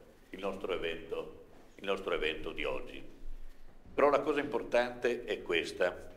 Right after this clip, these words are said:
Noi abbiamo ritenuto che una rassegna di libri come era quella, com'è quella di Pordenone Legge, non, non potesse esentarsi dal vivere sull'uscio del farsi della storia.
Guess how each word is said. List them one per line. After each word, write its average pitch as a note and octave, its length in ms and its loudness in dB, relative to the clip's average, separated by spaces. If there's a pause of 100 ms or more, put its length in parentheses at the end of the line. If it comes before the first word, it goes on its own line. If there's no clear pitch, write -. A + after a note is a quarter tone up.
(220)
Noi A2+ 140 2
abbiamo A#2+ 300 4
ritenuto A2 560 2
che G2 480 2
una G2+ 160 4
rassegna A#2+ 400 2
di G#2 140 -2
libri A2+ 380 2
come F2+ 200 -4
era E2+ 140 2
quella, F2+ 420 0 (280)
com'è G2+ 380 4
quella E2+ 220 0
di E2 120 -8
Pordenone E2 580 -4
Legge, D2+ 540 -2 (1160)
non, B2 380 -2
non A#2+ 160 -2
potesse A#2 840 2 (360)
esentarsi G#2 720 2
dal G2+ 140 2
vivere A2 320 4
sull'uscio G2+ 480 -4
del F#2 180 -2
farsi G2+ 320 2
della F2+ 200 0
storia. D2 540 -2